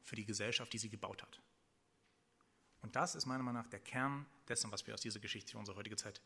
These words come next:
mitnehmen müssen. Die Mauer muss akzeptiert werden. Sie muss verkauft werden. Sie braucht die Unterstützung durch Staat, Bevölkerung, durch Überzeugung, durch Zwang.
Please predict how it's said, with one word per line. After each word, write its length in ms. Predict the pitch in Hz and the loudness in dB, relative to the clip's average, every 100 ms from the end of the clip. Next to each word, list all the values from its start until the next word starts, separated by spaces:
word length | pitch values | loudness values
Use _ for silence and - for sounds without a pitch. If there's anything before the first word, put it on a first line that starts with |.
| - - - | -20 -12 -6
mitnehmen 400 | 107 107 95 98 - - | -4 -2 -2 -4 -12 -10
müssen. 220 | - - - - - - - - | -8 -8 -12 -18 -20 -20 -14 -2
Die 80 | 110 | 2
Mauer 440 | 104 202 208 220 - | 4 6 6 4 2
muss 360 | 143 220 - - | 6 6 6 -4
akzeptiert 560 | 151 - 143 - 135 | -2 -4 -2 -2 -2
werden. 260 | - 98 - | -4 -8 -10
Sie 160 | - 104 | -6 -2
muss 260 | 107 170 - | 2 2 2
verkauft 480 | 151 - 135 160 | -2 2 2 2
werden. 220 | 151 147 135 | 0 0 0
Sie 160 | 110 | -2
braucht 580 | 110 - - 135 170 - | -2 -6 2 4 4 0
die 40 | |
Unterstützung 640 | 135 123 120 151 - 110 117 - - - - | -6 -6 -4 -2 -2 -4 -10 -18 -20 -20 -8
durch 240 | 104 - | -6 -4
Staat, 320 | - 123 127 | 0 4 4
Bevölkerung, 560 | 127 - 127 120 117 120 - - - - - - | 2 -2 0 0 0 0 -2 -20 -20 -20 -20 -4
durch 160 | 110 | -2
Überzeugung, 560 | 107 113 151 180 175 165 - | 0 2 6 6 6 4 -2
durch 200 | - 107 | -6 -4
Zwang. 420 | - - 156 156 | 2 4 6 4